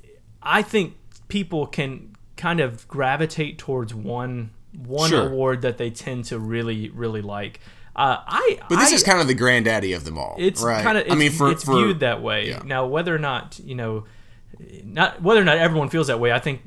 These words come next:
Speaker 1: if you said, if you did a poll of what is the, the greatest or the biggest, the most prestigious board game award,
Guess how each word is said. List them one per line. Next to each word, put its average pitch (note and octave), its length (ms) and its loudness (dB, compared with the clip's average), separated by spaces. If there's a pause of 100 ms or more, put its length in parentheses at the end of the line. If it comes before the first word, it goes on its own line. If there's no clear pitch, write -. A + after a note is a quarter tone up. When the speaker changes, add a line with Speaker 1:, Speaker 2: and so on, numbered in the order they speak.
Speaker 1:
if - 200 -8
you D#3 120 -2
said, A#2+ 560 -2 (120)
if - 200 -14
you C#3 120 -8
did B2+ 140 0
a A#2+ 40 -4
poll C#3 380 2
of A2+ 100 -2
what B2 220 0
is A#2+ 180 -6
the, A2+ 180 -4 (160)
the B2+ 100 -4
greatest A#2 600 -4
or A#2+ 80 -2
the A2+ 100 -4
biggest, A2+ 460 -6
the A#2 80 -6
most A2+ 260 -6
prestigious A2+ 640 -8
board A#2 260 -4
game A2 140 -4
award, G#2+ 400 -4